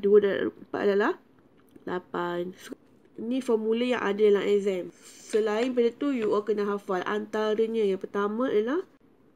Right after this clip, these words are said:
A B kuasa M sama dengan A M B M. Okey. Maksudnya, kalau ada kuasa kat luar ni, ada dua nombor,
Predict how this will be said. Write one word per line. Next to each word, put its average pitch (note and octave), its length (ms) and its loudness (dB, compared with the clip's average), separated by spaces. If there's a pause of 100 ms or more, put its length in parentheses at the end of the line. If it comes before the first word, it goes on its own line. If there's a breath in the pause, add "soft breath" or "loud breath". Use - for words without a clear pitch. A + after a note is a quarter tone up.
(340)
A G#3+ 320 8
B A#3 400 -4
kuasa G#3+ 720 0
M F#3 320 -2 (480)
sama F#3+ 320 -6
dengan A3+ 400 0 (720 soft breath)
A G3+ 140 2 (180)
M A3+ 320 0
B G#3 240 -6
M. F#3+ 240 0 (480)
Okey. F3+ 240 2 (680 loud breath)
Maksudnya, A3+ 720 2
kalau B3 320 0
ada B3 80 0
kuasa A3 320 0
kat A3+ 160 -2
luar G3+ 320 4
ni, F#3+ 240 0
ada G3 240 0
dua G#3 240 6
nombor, G#3 640 2